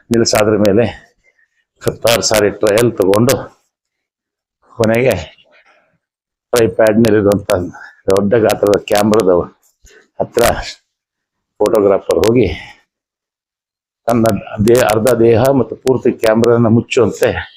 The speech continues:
ಕಪ್ಪು ಬಟ್ಟೆ ಹಾಕೊಂಡು, ಕ್ಯಾಮ್ರಾ ಲೆನ್ಸ್ ಅಷ್ಟನ್ನೇ ಕಾಣಂಗಿಟ್ಟು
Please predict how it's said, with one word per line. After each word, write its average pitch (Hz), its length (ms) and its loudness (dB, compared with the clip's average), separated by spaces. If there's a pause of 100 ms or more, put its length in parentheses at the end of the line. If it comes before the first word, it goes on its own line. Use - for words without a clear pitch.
(880)
ಕಪ್ಪು 135 240 -2
ಬಟ್ಟೆ 107 280 -2
ಹಾಕೊಂಡು, - 500 -2 (1500)
ಕ್ಯಾಮ್ರಾ 113 320 0
ಲೆನ್ಸ್ 110 360 2
ಅಷ್ಟನ್ನೇ 123 520 0
ಕಾಣಂಗಿಟ್ಟು 107 720 0